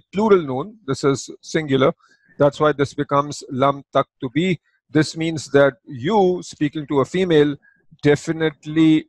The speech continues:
did not write. What I said about lam is that it's a very strong negation. So what does yaf'alu mean? This means that he, uh, is doing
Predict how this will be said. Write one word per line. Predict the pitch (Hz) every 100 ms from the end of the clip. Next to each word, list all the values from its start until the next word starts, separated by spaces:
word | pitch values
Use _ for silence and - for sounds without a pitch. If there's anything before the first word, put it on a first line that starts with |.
| -
did | 135 -
not | 139 139 143 - _ _ -
write. | 113 131 117 - - _ _ _ _ _ _ _ _ - _ _ _
What | 147 160
I | 190
said | 208 233 226
about | 214 196 151
lam | 139 185 214 202 - _ -
is | 170 165 151
that | 175 175 -
it's | - -
a |
very | 147 180 196
strong | - 165 156
negation. | 139 135 135 - 113 _ _ _ _
So | - 165
what | 226
does | 247 185
yaf'alu | 147 190 - 175 180 240
mean? | 226 240 349 - _ 139
This | 180 -
means | 185 202 214 165
that | 165 175 170 165 _ _
he, | 120 170 196 208 226 165 _ _ _ _ _ _ _ _ _ _ _ _ -
uh, | 147 143 131 127 - 165
is | 147
doing | 139 156 190 240